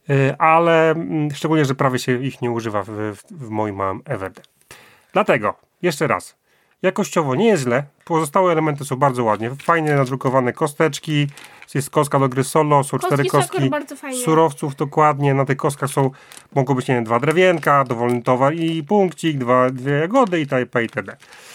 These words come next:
Speaker 1: E, bardzo fajne żetony, dość grube, fajne, te się akurat nie rozwarstwiają. Żetony parad, czyli tych, tych, te karty celów.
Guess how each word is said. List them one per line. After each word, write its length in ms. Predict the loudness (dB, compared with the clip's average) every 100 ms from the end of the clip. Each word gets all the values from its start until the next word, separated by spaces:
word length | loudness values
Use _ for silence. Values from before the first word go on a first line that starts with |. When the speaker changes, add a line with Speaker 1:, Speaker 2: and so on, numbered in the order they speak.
| -20 _ -4
Speaker 1:
E, 40 | -2 0 0 0 -2 -4 -8 _ _
bardzo 340 | -2 0 0 0
fajne 280 | 2 4 2
żetony, 520 | 2 2 4 2 0
dość 380 | -2 2 2 0
grube, 680 | -2 2 4 4 2 2 0 -8 _ _
fajne, 680 | _ 2 2 2 0 0 0 -4
te 140 | -2 0
się 120 | 0
akurat 260 | -2 -2 -2
nie 100 | 0
rozwarstwiają. 840 | 0 0 -2 0 2 2 2 0 -4 -20 -14 -6
Żetony 360 | 0 2 2
parad, 400 | 2 2 2 0
czyli 200 | -6 -8
tych, 220 | -6 -6 -8 _ _ _ _
tych, 240 | -6 -6
te 140 | -6 -4
karty 320 | -2 -4 -6
celów. 520 | -2 0 2 0 -4